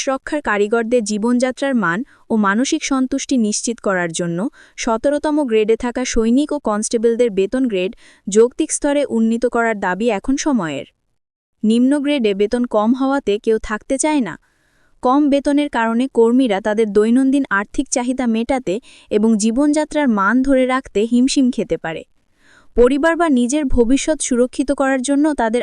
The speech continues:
আরও বেশি বেতনের প্রয়োজন হতে পারে। বিশেষ করে যদি সৈনিক ও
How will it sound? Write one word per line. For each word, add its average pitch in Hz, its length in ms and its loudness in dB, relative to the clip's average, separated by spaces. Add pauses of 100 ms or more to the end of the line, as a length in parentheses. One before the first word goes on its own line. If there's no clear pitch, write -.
আরও 202 260 2
বেশি 285 240 -2
বেতনের 254 420 0
প্রয়োজন 190 420 0
হতে 196 240 -4
পারে। 165 260 -8 (500)
বিশেষ 240 360 0
করে 226 240 2
যদি 226 240 0
সৈনিক 269 500 2
ও - 100 -4